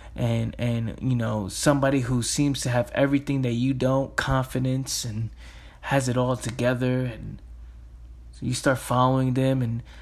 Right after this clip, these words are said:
and, you know, growing up, I was always doing that. I was always following somebody.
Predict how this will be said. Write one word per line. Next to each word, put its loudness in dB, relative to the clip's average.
and, 0
you 6
know, 4
growing 4
up, 6
I 6
was 4
always 2
doing 0
that. -6
I 2
was 0
always 6
following 2
somebody. -6